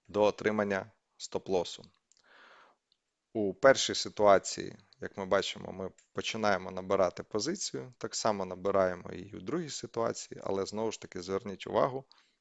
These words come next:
на останній ордер, якого тут немає. І це нам дало можливість пересидіти дану просадку і закрити всі угоди на наступній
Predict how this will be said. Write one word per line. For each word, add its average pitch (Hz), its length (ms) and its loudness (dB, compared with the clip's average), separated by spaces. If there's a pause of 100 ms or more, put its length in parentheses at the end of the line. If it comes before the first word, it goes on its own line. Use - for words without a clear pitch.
(140)
на 98 200 2
останній 92 440 -4
ордер, 147 420 -2 (240)
якого 101 340 -6
тут - 240 -16
немає. 104 420 -2 (1400)
І 98 300 -2 (500)
це 120 220 4
нам 117 160 -2
дало 95 220 0
можливість 110 600 -2 (380)
пересидіти 107 840 0 (260)
дану 95 360 2
просадку - 720 0 (280)
і 98 100 -8
закрити 92 680 -4 (760)
всі - 220 -6
угоди 98 560 -2 (220)
на 95 380 -2 (100)
наступній 90 720 -10